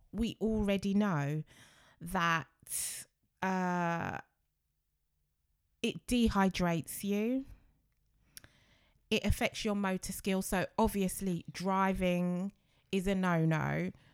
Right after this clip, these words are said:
Operating heavy machinery or anything that you have to concentrate on is a no-no. Um,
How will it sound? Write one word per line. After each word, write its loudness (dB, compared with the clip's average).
Operating -4
heavy -2
machinery 0
or 2
anything -2
that -2
you 0
have -2
to -6
concentrate -4
on -4
is -4
a -2
no-no. -2
Um, 0